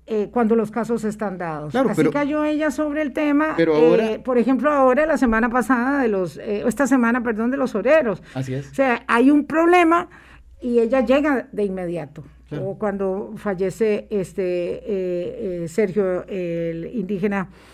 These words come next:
Speaker 1: en, en la zona sur, ella llega de inmediato y aparece entonces como una negociadora, como una facilitadora, pero porque se da un caso que le permite una exposición mediática y luego ya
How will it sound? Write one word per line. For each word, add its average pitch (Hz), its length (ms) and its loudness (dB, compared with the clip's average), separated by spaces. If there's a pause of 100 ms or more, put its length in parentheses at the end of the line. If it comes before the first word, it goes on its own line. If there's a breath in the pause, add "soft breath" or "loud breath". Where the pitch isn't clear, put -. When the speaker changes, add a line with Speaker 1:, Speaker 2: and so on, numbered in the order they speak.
(340 loud breath)
Speaker 1:
en, 185 760 0
en 208 100 -4
la 196 120 -4
zona 208 200 0
sur, 311 360 -2 (260 loud breath)
ella 269 220 6
llega 320 260 2
de 311 80 2
inmediato 202 480 -2
y 247 140 6
aparece 247 480 4
entonces 330 440 -2
como 240 240 0
una 277 200 6
negociadora, 190 800 0
como 190 220 -2
una 233 220 4
facilitadora, 214 1040 0 (100)
pero 220 400 0 (160)
porque 226 340 0
se 214 140 -4
da 202 160 -2
un 247 80 -2
caso 254 600 -6
que 233 120 -2
le 214 80 -2
permite 262 540 -2
una 208 200 -4
exposición 196 600 -6
mediática 185 680 -4 (460 loud breath)
y 285 100 0
luego 269 300 2
ya 233 320 0